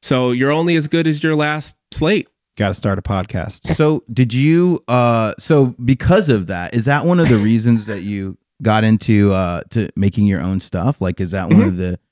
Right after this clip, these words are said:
Speaker 3: yeah. So talk a little bit about that. Like,
Speaker 1: Yeah, I was frustrated that I wasn't making
Speaker 3: <laughs>
Speaker 1: anything, so I made it myself. I
Speaker 3: That's
Speaker 1: was
Speaker 3: awesome.
Speaker 1: I, I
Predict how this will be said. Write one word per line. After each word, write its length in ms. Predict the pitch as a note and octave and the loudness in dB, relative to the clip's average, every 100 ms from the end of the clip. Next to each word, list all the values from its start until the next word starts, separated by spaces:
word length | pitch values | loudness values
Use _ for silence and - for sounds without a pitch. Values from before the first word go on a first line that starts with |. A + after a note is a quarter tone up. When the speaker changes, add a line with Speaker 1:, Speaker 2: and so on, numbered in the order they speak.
| _ - | _ -2
Speaker 3:
yeah. 240 | C#3 - - _ - | 0 0 -6 _ 0
So 240 | A#2 A2 | 2 2
talk 320 | - C3 B2 | 0 0 0
a 60 | C3+ | 2
little 160 | C3 A#2+ | 0 2
bit 100 | A2+ | 0
about 220 | A#2 A2+ | 0 0
that. 240 | A#2 - _ | 0 -2 _
Like, 340 | F#2+ F#2+ - _ _ - | -4 -4 -4 _ _ -6
Speaker 1:
Yeah, 180 | A2+ D3+ - | -2 -2 -4
I 80 | A2 | -4
was 160 | G#2 | -4
frustrated 480 | - G#2 - A2 A#2+ | -4 -4 -4 -4 -2
that 100 | A2 | 0
I 100 | G#2 | 0
wasn't 280 | G2+ G2+ - | 0 -2 0
making 300 | G#2+ A#2 A#2+ | -2 0 0
Speaker 3:
<laughs> 0 | |
Speaker 1:
anything, 520 | G2+ F#2+ - F#2 A#2 - _ _ - | 0 -2 -2 -4 -4 -10 _ _ -12
so 520 | - G#2 G2 F#2+ F#2 | -4 -2 -2 -4 -4
I 280 | G2 G2 G2 F#2 | -4 -2 -4 -2
made 280 | G#2 G2+ | 0 0
it 180 | G2+ - G#2+ | -2 -4 -6
myself. 500 | G2 - C#3 - _ _ _ _ _ _ | -4 -4 -6 -8 _ _ _ _ _ _
I 40 | - | -4
Speaker 3:
That's 100 | G2+ | 0
Speaker 1:
was 80 | G2 | 0
Speaker 3:
awesome. 260 | F2+ D#2+ - _ _ _ _ - | -2 -8 -10 _ _ _ _ -4
Speaker 1:
I, 280 | G#2 G2+ - | -4 -4 -6
I 220 | G#2+ G#2+ | -4 -2